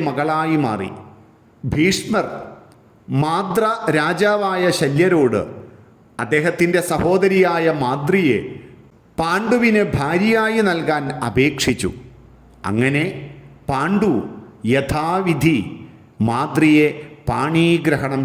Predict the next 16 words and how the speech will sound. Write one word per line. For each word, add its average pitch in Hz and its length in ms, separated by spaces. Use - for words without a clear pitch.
ചെയ്തു. 104 260
അങ്ങനെ 214 280
രണ്ട് 185 240
ധർമ്മപത്നിമാരോടൊന്നിച്ച് 165 1500
പാണ്ഡു 143 380
സുഖമായി 147 760
വാണു. 110 260
ജീവിതാനുഭവങ്ങൾക്കായി 190 1400
കൊട്ടാരം 175 520
വിട്ട് 175 240
വനത്തിൽ 180 400
താമസിച്ചാലോ 185 720
എന്ന് 127 200
രണ്ട് 156 280
ധർമ്മപത്നിമാരോടും 170 1080
ഒരിക്കൽ 135 340